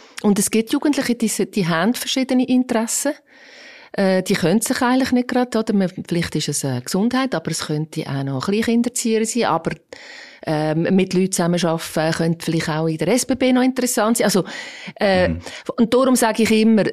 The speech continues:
Speaker 1: sucht drei, vier Berufe aus, die euch interessieren könnten, und dann gehen schnuppern. Also schnuppern ist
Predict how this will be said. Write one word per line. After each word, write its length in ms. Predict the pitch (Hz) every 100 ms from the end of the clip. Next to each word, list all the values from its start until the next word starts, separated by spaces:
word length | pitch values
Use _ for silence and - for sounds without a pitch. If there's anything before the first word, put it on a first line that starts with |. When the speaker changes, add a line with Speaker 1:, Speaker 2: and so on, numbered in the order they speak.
| -
Speaker 1:
sucht 540 | - 240 269 247 254
drei, 220 | 240 262
vier 280 | 254 214 190
Berufe 520 | - 185 220 247 -
aus, 320 | 269 339 -
die 80 | 190
euch 340 | 202 196 190 185
interessieren 600 | 170 165 160 180 202 233
könnten, 420 | 240 254 262 330 - - - - - -
und 240 | 214 190 190
dann 120 | 220
gehen 220 | 196 190 190
schnuppern. 560 | 160 143 - 147 110 98 _ _ _ - - -
Also 240 | 202 208
schnuppern 540 | 202 262 294 269 247 214
ist 340 | 208 - -